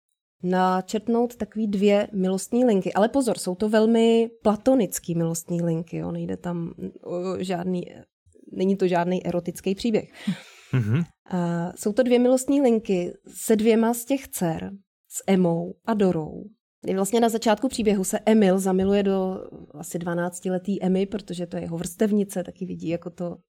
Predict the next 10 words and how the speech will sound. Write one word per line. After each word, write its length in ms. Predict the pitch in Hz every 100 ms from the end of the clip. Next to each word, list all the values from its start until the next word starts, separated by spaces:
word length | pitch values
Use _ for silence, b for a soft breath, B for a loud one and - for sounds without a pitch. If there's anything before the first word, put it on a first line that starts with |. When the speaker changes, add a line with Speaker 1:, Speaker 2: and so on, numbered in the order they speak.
| -
Speaker 1:
děvčátko, 560 | 175 190 - 196 117 127
Speaker 2:
Mhm. 60 |
Speaker 1:
co 100 | -
je 60 | 196
mu 120 | 190
věkově 400 | 185 180 196 208
nejbližší. 460 | 190 175 180 - 180 B B B B B B _
Ale 180 | 160 254
potom, 520 | 311 285 202 170 180
eh, 540 | 233 - - - -